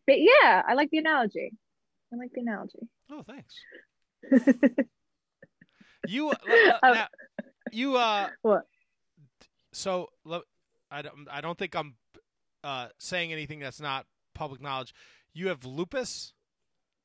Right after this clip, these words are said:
Speaker 1: I do.
Speaker 2: Okay, so how challenging has this pandemic been for you?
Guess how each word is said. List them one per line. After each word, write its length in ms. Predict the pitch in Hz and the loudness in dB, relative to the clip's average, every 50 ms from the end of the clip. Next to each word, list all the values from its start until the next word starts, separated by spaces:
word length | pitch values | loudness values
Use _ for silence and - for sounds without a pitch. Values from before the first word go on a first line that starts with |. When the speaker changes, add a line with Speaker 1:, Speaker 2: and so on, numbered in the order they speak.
| _ _ _ - | _ _ _ -2
Speaker 1:
I 60 | 214 202 | 0 2
do. 360 | 190 214 214 190 170 190 190 - | 4 6 4 4 2 0 -4 -10
Speaker 2:
Okay, 240 | 180 180 - 208 143 | -14 -6 -6 -6 -6
so 400 | 120 - - 190 170 156 147 - _ _ _ _ _ _ _ | -4 -6 -4 -4 -4 -4 -6 -10 _ _ _ _ _ _ _
how 600 | - - - 196 202 226 240 240 240 233 226 220 - _ _ _ _ - | -18 -10 -6 -2 -2 0 0 0 0 0 -2 -4 -8 _ _ _ _ -14
challenging 580 | - - 196 190 196 202 196 180 151 165 151 143 | -10 -6 -4 -2 -2 -2 -4 -6 -8 -10 -12 -10
has 360 | 127 156 160 160 160 156 - | -8 -6 -4 -4 -4 -8 -10
this 120 | 156 143 - | -14 -18 -16
pandemic 600 | - - 165 156 147 131 143 147 147 151 151 _ - | -16 -14 -14 -14 -12 -10 -10 -10 -10 -10 -14 _ -12
been 200 | - 165 165 170 | -10 -10 -10 -10
for 140 | 151 - 185 | -14 -14 -12
you? 320 | 185 185 185 190 196 196 | -8 -4 -4 -4 -4 -6